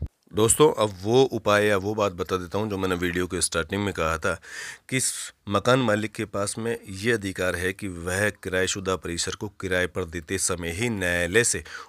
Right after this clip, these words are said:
उस परिसर को तय समय सीमा में खाली करवाने की एडवांस डिक्री या आदेश प्राप्त कर सकता है।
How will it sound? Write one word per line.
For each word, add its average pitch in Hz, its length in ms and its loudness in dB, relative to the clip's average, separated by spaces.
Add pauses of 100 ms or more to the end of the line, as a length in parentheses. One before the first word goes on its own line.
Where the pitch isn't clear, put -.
(140)
उस - 260 -4 (100)
परिसर 104 360 0
को 123 280 -4 (120)
तय 120 160 4
समय 113 280 0
सीमा 101 300 -2
में 113 140 -2
खाली 95 280 -2
करवाने 92 420 0
की 98 140 -4
एडवांस 92 520 0
डिक्री 120 360 -2
या 80 120 4
आदेश 90 260 0
प्राप्त 123 340 4
कर 107 80 2
सकता 87 320 -2
है। 78 160 0